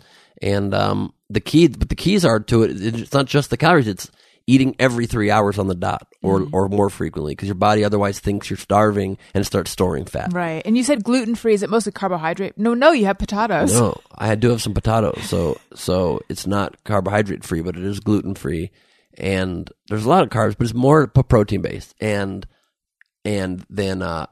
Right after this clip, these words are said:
Speaker 1: the big key, I drink eighty ounces of water every day or,
Speaker 2: Mm-hmm.
Speaker 1: or, of, or of liquid. And, um, some really unpleasant tasting cocktail in the morning.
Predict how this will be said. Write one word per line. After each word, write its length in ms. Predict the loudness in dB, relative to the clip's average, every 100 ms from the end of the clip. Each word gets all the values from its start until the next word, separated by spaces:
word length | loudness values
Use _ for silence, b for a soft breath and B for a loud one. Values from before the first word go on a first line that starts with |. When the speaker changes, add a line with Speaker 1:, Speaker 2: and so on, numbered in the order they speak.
| _
Speaker 1:
the 160 | -12 -6
big 180 | -6 -4
key, 160 | -4
I 20 |
drink 240 | -4 -6 -6
eighty 260 | -6 -4 -6
ounces 240 | -8 -10
of 60 | -8
water 280 | -6 -6 -8
every 180 | -10
day 180 | -10 -6
or, 60 | -4
Speaker 2:
Mm-hmm. 180 | -2 0
Speaker 1:
or, 100 | -2
of, 180 | -4 -8
or 80 | -6
of 100 | -6
liquid. 400 | -8 -8 -10 -12 _ _ _ _ _
And, 420 | -8 -6 -6 -10 -12
um, 440 | -12 -10 -12 -16 -20 _ _ _ _ _ -20 -16
some 220 | -12 -8
really 240 | -6 -4 -4
unpleasant 480 | -6 -8 -10 -10 -10
tasting 260 | -10 -8
cocktail 380 | -6 -6 -6 -10
in 60 | -10
the 80 | -12
morning. 260 | -14 -18